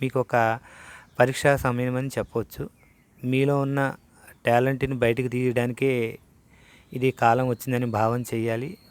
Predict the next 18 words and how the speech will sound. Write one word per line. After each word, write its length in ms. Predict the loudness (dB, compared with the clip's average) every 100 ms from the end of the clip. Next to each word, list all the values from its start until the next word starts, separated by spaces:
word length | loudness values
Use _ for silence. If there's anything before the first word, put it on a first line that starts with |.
| _
పదో 220 | 0 2 2
స్థానంలో 480 | 0 -2 2 2
శని 200 | 2 0
భగవానుడి 400 | 0 0 0 0 -2
సంచారం 440 | -4 0 0 0
వల్ల 200 | -4 -2
అన్ని 360 | -4 -4 -4 0
పనుల్లోనూ 600 | 0 0 -2 -2 -4 -6 -10 -20 -20 -4
కొంచెం 380 | -2 0 0 0
మందత్వం, 540 | 0 0 -2 -2 -6
అంటే 280 | -6 -4 -4
స్లోనెస్ 680 | -4 2 4 6 4 0 0
అనేది 580 | 0 -2 -2 -4 -6 -14 _ -6
ఏర్పడుతుందన్నమాట. 840 | -4 -4 -4 -6 -4 -4 -4 -6 -8 -10 -16 -20 -20 -20 -12 2
So, 120 | 4
ఈ 240 | 4 2 2
విషయంలో 480 | 2 0 0 2
మీరు 440 | 2 0 -2 -4